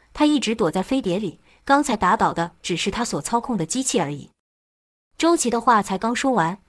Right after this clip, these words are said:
就看那飞碟向天空发出了一道浅蓝色的光束。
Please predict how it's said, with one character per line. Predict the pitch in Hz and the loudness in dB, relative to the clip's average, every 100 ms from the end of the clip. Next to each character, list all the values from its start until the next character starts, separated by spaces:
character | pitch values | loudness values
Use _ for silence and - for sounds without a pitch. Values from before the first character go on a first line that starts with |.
| _ | _
就 | - 277 | -2 0
看 | 262 254 | 2 0
那 | 202 | 0
飞 | 226 254 | 0 0
碟 | 190 | 0
向 | 202 233 | 0 -2
天 | 196 233 | -2 -4
空 | 247 | -4
发 | 247 240 | 0 0
出 | 247 233 | 0 -2
了 | 190 | -2
一 | 196 | 2
道 | 214 | 0
浅 | 185 156 | 0 -4
蓝 | 147 175 | -4 -2
色 | 262 | -2
的 | 170 | -2
光 | - 240 | -2 -2
束。 | - 220 | -2 -6